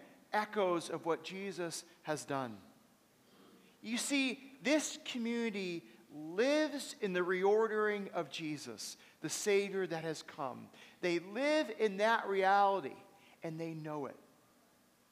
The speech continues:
They know of the one that sacrificed for others,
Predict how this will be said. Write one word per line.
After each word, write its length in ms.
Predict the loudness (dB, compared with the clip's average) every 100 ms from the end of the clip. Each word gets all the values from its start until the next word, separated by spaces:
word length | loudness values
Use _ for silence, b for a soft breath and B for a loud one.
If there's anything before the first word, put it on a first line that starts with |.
| _ _ _ _ _ _ _ _ _ b b 4
They 160 | 6
know 400 | 8 12 12 12
of 100 | 12
the 80 | 8
one 400 | 8 10 10 8
that 180 | 4 4
sacrificed 960 | 0 6 6 6 -2 2 4 4 2
for 200 | -4 0
others, 560 | 2 2 0 -2 -8 -12